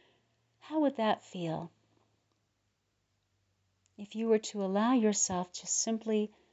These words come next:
imagine, visualize, or conceptualize something novel, new,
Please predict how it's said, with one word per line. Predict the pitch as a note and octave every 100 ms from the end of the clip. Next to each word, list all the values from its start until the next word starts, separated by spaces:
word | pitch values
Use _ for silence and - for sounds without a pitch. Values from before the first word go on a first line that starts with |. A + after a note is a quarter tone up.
| _ -
imagine, | G3 F#3+ F3+ F3 E3+ F3+ F3
visualize, | D#3+ D#3 D3+ C#3+ C#3 C#3+ D3
or |
conceptualize | D3 E3+ D#3+ D#3+ D#3+ - D3 C#3+ C#3 C3+ C#3+ - _ _ _ _ _ _ _
something | - - G3 - F3+ F3
novel, | F3 F#3 G3 G3+ G#3 G#3 _ _ _ _ _ _ -
new, | F3+ F#3 F#3 F#3